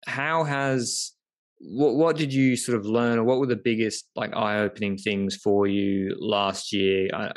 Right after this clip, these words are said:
coming from getting into the World Tour through Zwift and then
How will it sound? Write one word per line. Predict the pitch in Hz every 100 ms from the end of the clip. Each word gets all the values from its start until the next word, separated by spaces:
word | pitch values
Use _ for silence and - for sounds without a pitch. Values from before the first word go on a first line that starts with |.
| 117
coming | - 95
from | 92 98 92 92 - _ _ _
getting | 113 98
into | 95
the | -
World | 98 101 95 -
Tour | 104 98
through | 92 - 107 107
Zwift | 95 98 98 92
and | 101 98
then | 95 92